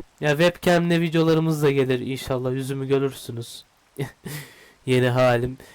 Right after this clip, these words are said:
Çok çirkinim bu arada yani. <laughs> Eskiden, eskiden, ya eskiden görünüşümün hali yok artık yani. <laughs> Neyse. Evet arkadaşlar,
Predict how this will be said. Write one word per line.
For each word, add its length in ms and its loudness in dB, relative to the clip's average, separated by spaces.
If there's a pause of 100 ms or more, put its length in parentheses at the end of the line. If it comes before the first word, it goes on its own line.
(120)
Çok 260 -2
çirkinim 680 -4
bu 160 0
arada 360 0
yani. 460 2
<laughs> 160 -4 (1400)
Eskiden, 720 -2
eskiden, 680 2 (960)
ya 240 2
eskiden 600 2
görünüşümün 640 2
hali 420 6
yok 180 4
artık 440 -2
yani. 320 -2 (1500)
<laughs> 680 -10
Neyse. 420 0 (680)
Evet 200 0
arkadaşlar, 540 0